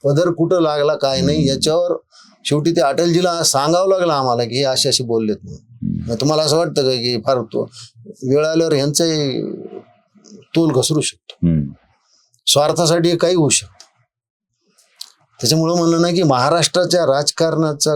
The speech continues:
Speaker 1: गडूळपणा हे एवढा झालेला आहे की हे गडूळपणा कधी दूर व्हावं आणि ते पाणी नितळ स्वच्छ व्हावं ही अशक्य कोटीतली गोष्ट आहे. अजून विधानसभेला तर याच्यापेक्षा जास्त होणार आहे.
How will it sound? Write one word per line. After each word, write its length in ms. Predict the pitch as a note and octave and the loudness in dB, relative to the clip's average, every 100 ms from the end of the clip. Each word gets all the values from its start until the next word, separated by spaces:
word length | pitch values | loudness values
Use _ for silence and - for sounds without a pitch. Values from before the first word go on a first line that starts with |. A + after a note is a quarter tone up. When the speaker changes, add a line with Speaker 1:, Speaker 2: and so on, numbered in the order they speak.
| A#2 A#2 | -2 -2
Speaker 1:
गडूळपणा 680 | B2+ E3 E3 C3 A2 G#2 - - - - _ _ _ _ _ _ _ - | 2 2 2 0 -2 -8 -14 -20 -20 -20 _ _ _ _ _ _ _ -6
हे 200 | C3 C3 | -2 2
एवढा 340 | A2 B2+ F3 | 2 2 2
झालेला 420 | F#3 E3 E3 C#3 | 2 0 0 0
आहे 160 | A2 G#2 - _ _ _ _ _ - | -2 -4 -12 _ _ _ _ _ -2
की 80 | D#3+ | 0
हे 140 | E3+ | 2
गडूळपणा 840 | C3+ C#3 F3 E3 F3 F3+ F#3 C3+ - _ - G#2 A#2 _ _ _ - E3 | 2 2 2 0 0 0 -2 -4 -10 _ -16 -14 -14 _ _ _ -6 0
कधी 200 | F3+ G#3 | 0 2
दूर 200 | F#3+ G3 | 2 4
व्हावं 300 | D#3+ F3 F#3 | 2 2 0
आणि 180 | F#3 | -2
ते 40 | E3 | -2
पाणी 340 | D#3+ D#3+ F3 | 0 0 2
नितळ 400 | E3 E3 F3 E3+ | 2 2 0 0
स्वच्छ 380 | E3 D#3+ D#3 - | 0 0 0 0
व्हावं 540 | D#3 D3+ D#3 D3+ C3 - - - - _ | 2 0 0 -2 -4 -10 -16 -20 -20 _
ही 360 | A2+ - C#3 D3 - - - | -18 -14 -14 -14 -16 -10 -4
अशक्य 440 | A#2 - F3+ - | -2 0 -2 -4
कोटीतली 420 | D#3+ C#3 A2+ - A2 | -2 -4 -6 -10 -18
गोष्ट 240 | - - | -18 -18
आहे. 600 | - _ - - - - | -20 _ -20 -20 -14 -2
अजून 220 | B2 D3+ C3+ | 0 2 2
विधानसभेला 580 | C3+ D#3 D#3 D3+ D#3+ | 2 2 0 0 0
तर 100 | E3 | 0
याच्यापेक्षा 640 | C#3+ B2+ D3 G3 E3+ - D3+ | 0 0 0 0 0 0 0
जास्त 300 | B2 A2 - | 0 0 -4
होणार 260 | G2 G#2 - | -8 -10 -14
आहे. 200 | - | -20